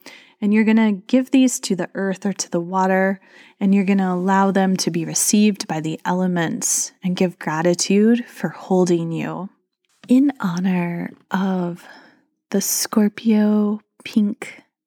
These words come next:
Buddha full moon, lunar Beltana,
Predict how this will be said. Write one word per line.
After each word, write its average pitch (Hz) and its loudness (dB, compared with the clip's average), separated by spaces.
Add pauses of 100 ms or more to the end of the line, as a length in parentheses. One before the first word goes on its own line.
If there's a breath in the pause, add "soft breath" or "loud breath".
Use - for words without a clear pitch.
(260)
Buddha 208 2
full - 0
moon, 202 2 (920 soft breath)
lunar 202 2
Beltana, 185 -2